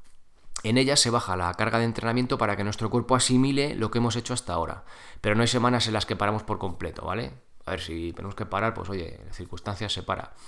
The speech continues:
Pero no están programadas para eso, ¿vale? ¿Cómo sé si estoy preparado para, para pasar al siguiente nivel? Bueno, también os lo he comentado, ¿vale? Lo tenéis ahí al final del, en el nivel uno lo podéis ver, que está en abierto.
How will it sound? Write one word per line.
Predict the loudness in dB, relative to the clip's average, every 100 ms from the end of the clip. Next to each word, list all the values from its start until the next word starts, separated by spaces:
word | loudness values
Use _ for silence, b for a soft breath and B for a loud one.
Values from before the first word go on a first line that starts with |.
| B -8
Pero | -6
no | -4
están | -2 -2
programadas | 0 0 2 0 -2
para | -4 -6
eso, | -8 -6
¿vale? | -6 -6 -10 B B B B B B B B B B B -8
¿Cómo | 2 4
sé | 4 2
si |
estoy | 0 2
preparado | 4 6 6
para, | 6 4 4
para | 2 0
pasar | 2 2
al | 2
siguiente | 2 2 2
nivel? | 0 -2
Bueno, | -2 -2
también | -2 0
os | 0
lo | -2
he |
comentado, | -2 -4 -4 -6 -4
¿vale? | -2 0
Lo | -2
tenéis | -2 0 0
ahí | 0 -4
al | -4
final | -2 0 0
del, | 2 0 -2
en | -4
el | -2
nivel | 0 2
uno | 2
lo | 2 0
podéis | 4 4
ver, | 4
que | 0
está | -6
en | -4
abierto. | -4 -2 -4